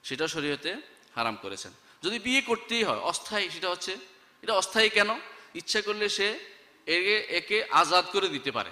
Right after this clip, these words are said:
স্বাধীন করে দিতে পারে, স্বাধীন করার পরে তার সাথে বিয়ে হতে পারে, স্বাধীন করার সাথে তার সাথে বিয়ে হতে পারে, এর আগে কখনো সেটা হয় না। মনে রাখবেন, এই দাস বলতে কর্মচারী, কর্ম-, কর্মকর্তা বোঝানো হয়নি,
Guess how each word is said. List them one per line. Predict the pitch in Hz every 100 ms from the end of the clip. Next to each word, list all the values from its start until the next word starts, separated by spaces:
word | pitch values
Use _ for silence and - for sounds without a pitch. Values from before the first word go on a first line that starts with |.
| - -
স্বাধীন | - 139 180 208
করে | 196 147
দিতে | 113 107
পারে, | 101 160 - - -
স্বাধীন | - 160 180 254
করার | 233 214 196
পরে | 165 165
তার | 214 147
সাথে | - 123 127
বিয়ে | 113
হতে | 110 101
পারে, | 92 85 - _ _
স্বাধীন | 120 139 156
করার | 165
সাথে | - -
তার | 123
সাথে | 120 113
বিয়ে | 107
হতে | 101 -
পারে, | 87 123
এর | 143
আগে | 143 170 131
কখনো | 120 147 196 - - -
সেটা | - 135
হয় | 127
না। | 110 - - -
মনে | 170 214
রাখবেন, | 233 226 190
এই | 190 202
দাস | 185 175 151
বলতে | 160 147 170 185
কর্মচারী, | 185 165 156 139 - 127 139
কর্ম-, | 143 139 131 127 -
কর্মকর্তা | 139 127 113 - 120
বোঝানো | 113 131 135
হয়নি, | 120 120 139